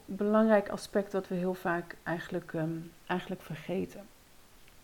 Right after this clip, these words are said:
Dus,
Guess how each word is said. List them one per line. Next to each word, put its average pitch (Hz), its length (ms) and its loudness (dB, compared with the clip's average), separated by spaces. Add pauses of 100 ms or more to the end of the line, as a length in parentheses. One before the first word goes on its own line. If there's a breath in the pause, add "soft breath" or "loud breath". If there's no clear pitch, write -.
(3250 loud breath)
Dus, 233 380 4